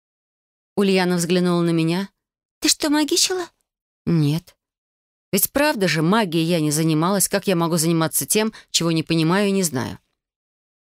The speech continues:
«Не занималась», подтвердил мои слова Грин, присаживаясь на табурет, который скрипнул еще громче, но удержался и даже не качнулся.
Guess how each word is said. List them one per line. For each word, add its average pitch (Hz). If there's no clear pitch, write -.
«Не 139
занималась», 139
подтвердил 170
мои 156
слова 147
Грин, 165
присаживаясь 143
на 151
табурет, 143
который 175
скрипнул 175
еще 147
громче, 156
но 165
удержался 156
и 135
даже 139
не 139
качнулся. -